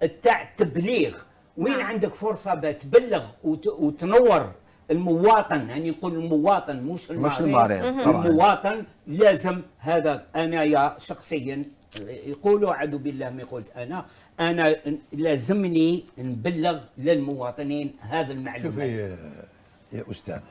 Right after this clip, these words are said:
Speaker 2: مهم.
Speaker 4: هذا يسموه سليمان خلفة رحمه الله، بروفيسور
Speaker 2: ربي
Speaker 4: اون
Speaker 2: يرحمه.
Speaker 4: ديابيتولوجي، وما نقولش ال-، ال-، ال-، الخدمة تاعو، آه، الأخرى وشنها.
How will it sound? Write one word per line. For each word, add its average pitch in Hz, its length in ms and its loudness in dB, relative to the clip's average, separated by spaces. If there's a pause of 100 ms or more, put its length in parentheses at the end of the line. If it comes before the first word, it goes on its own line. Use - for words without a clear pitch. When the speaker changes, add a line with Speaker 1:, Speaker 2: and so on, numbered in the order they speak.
(300)
Speaker 2:
مهم. 220 360 -6
Speaker 4:
هذا 156 180 2
يسموه 147 420 -2
سليمان 147 440 -4
خلفة - 440 -2 (380)
رحمه 110 400 -4
الله، 107 260 -2 (680)
بروفيسور 160 400 2
Speaker 2:
ربي - 120 2
Speaker 4:
اون 254 80 4
Speaker 2:
يرحمه. - 100 0
Speaker 4:
ديابيتولوجي، 156 840 4 (280)
وما 151 200 2
نقولش 143 340 2
ال-، 143 180 0
ال-، 123 220 0
ال-، 117 400 -4
الخدمة 135 380 -6
تاعو، 151 560 0 (260)
آه، 117 320 -8
الأخرى 160 340 4
وشنها. 120 480 2